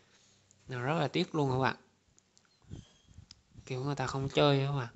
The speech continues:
Nói chung là người đồng bào á. Nên là không có chơi, không biết á các bạn. Nên là người ta cắt, người ta bán gỗ á. Làm mất đi những cây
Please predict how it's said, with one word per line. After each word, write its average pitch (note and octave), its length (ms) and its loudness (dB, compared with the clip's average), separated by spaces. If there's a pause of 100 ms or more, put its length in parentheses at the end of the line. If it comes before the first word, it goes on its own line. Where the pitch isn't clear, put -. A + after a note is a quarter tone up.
(880)
Nói D3 160 -10
chung C#3 280 -6
là A#2 120 -8
người A2+ 320 -8
đồng A2+ 180 -8
bào A2+ 260 -6
á. C3+ 80 -8 (960)
Nên B2+ 200 -12
là A#2+ 160 -16 (3500)
không C3+ 340 -8
có C#3 380 -4
chơi, C3+ 300 -2
không C3 500 -8
biết D#3+ 200 -2
á D#3+ 80 -6
các D#3 120 -4
bạn. B2 160 -8 (340)
Nên B2+ 220 -6
là A#2 100 -8
người A2+ 200 -12
ta A#2+ 140 -8
cắt, - 280 -12
người B2+ 160 -14
ta B2 140 -12
bán C#3+ 360 -8
gỗ B2+ 340 -4
á. - 60 -20 (960)
Làm A#2 340 -10
mất - 240 -10
đi C3 340 -6
những A#2+ 220 -8
cây B2+ 380 -4